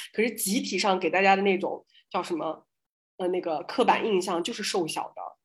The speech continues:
它就会集中导向成这样。我觉得，我觉得这肯定是有原因的，文化把一群人导向那样，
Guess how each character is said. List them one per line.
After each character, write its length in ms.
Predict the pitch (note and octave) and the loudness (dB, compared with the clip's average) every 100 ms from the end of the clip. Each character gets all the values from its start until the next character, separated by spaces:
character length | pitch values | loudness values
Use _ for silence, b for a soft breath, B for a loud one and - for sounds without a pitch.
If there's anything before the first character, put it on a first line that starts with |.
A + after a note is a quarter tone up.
| _ | _
它 120 | C#4 | 2
就 120 | D#4 | 4
会 120 | E4+ F4 - | 6 4 0
集 200 | - G#3 | -4 2
中 280 | C#4+ D4+ | 4 4
导 200 | C#4+ - | 6 4
向 260 | - A#3+ G#3 | 2 2 2
成 200 | G3 E3 | 2 0
这 100 | E3 | 0
样。 180 | D#3 C#3+ E3 _ _ | -2 -4 -12 _ _
我 100 | - | -10
觉 140 | F#3+ G3+ | 2 6
得， 220 | C4 C4+ - | 6 4 -2
我 100 | F#3+ | -2
觉 140 | F3+ | 4
得 80 | A3 | 2
这 100 | D#4 | 2
肯 160 | D4+ E4 | -2 -2
定 80 | |
是 120 | E4+ A#3+ | 0 -2
有 120 | D3+ | -4
原 220 | D3 C#3+ | -4 -6
因 140 | E3+ F#3 | -4 -4
的， 180 | D#3+ - | -6 -4
文 200 | E3+ F#3 | -2 2
化 160 | G#3 B3+ | 4 6
把 160 | F3 | 6
一 100 | E3+ | 2
群 160 | G3 F#3+ | 2 -2
人 220 | F3+ G3 | -2 2
导 180 | G3 C#3 | 4 4
向 300 | A#3+ - G3 | 2 2 4
那 60 | F#3+ | 2
样， 160 | D#3 | 0